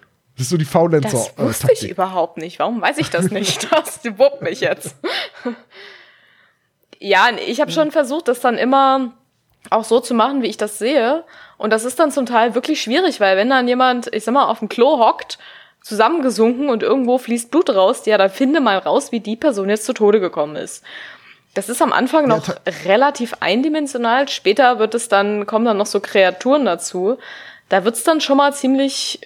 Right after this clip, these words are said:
Speaker 2: äh, kompliziert.
Speaker 1: Oh, dicker Spoilerwarnung.
Speaker 2: Ja, f-, so, hätten wir nicht, äh, schon
Speaker 1: Ja,
Speaker 2: lange.
Speaker 1: also,
Speaker 2: <laughs> Genau.
Speaker 1: ich, ich würde auch sagen, wir müssen noch über die Handlung von Obra Dinn näher sprechen.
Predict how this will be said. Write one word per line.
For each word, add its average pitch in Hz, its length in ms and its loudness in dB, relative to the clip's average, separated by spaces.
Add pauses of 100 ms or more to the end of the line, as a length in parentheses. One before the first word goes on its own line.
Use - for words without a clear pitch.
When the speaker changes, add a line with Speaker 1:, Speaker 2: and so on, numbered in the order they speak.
Speaker 2:
äh, 226 240 2
kompliziert. 226 920 0 (680)
Speaker 1:
Oh, 135 220 0
dicker 143 320 0
Spoilerwarnung. 110 680 -6
Speaker 2:
Ja, 214 400 2
f-, 202 360 -8
so, - 240 -14
hätten 196 260 -6
wir 240 100 -2
nicht, 226 340 -6
äh, 185 260 -2 (460)
schon 202 340 -4
Speaker 1:
Ja, 160 120 2
Speaker 2:
lange. 202 280 4 (120)
Speaker 1:
also, 170 220 2 (280)
Speaker 2:
<laughs> 330 280 -10
Genau. 196 180 2
Speaker 1:
ich, 156 280 -2
ich 180 140 -2
würde 220 200 4
auch 190 80 4
sagen, 185 320 2
wir 160 100 2
müssen 196 360 0
noch 196 160 -2
über 175 140 -4
die 151 120 -2
Handlung 185 380 -4
von 160 200 -6
Obra 151 300 0
Dinn 143 300 -2
näher 139 260 0
sprechen. 135 580 -8